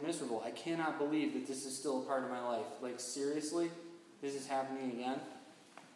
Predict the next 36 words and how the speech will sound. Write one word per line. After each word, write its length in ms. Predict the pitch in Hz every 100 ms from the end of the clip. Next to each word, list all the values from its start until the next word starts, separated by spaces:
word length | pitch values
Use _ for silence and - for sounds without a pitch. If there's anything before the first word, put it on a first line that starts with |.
| - -
And 300 | 135 123 123 - - - - - - - -
as 160 | 147 147
I'm 260 | 143 135 - - -
re-, 120 | 139 139
reviewing 420 | 135 135 147 151
my 100 | 139
sermon, 340 | - 156 156
I'm 140 | 127 123
like, 180 | 120 117 - - -
"It's, 180 | 175 - - - -
that's 160 | 185 -
the 80 |
equivalent 360 | 180 196 180 180
of 60 | 143
a 40 |
snake 340 | - 160 165
or 80 | 165
a 60 | 135
Roman 380 | 139 165 147 - - - - -
still 280 | - 175 170
running 280 | 160 160 151
around 380 | 151 160 160
in 60 | 139
my 120 | 127
life." 280 | 127 135 117 - - - - - -
But 100 | 156
it 60 |
was 100 | 151
amazing, 600 | 139 139 165 160 131 120 127
and 140 | 127
you 100 | 139
helped 200 | 143 127
me 80 | 120
see. 140 | 156
It's 200 | 151 131
like, 100 | -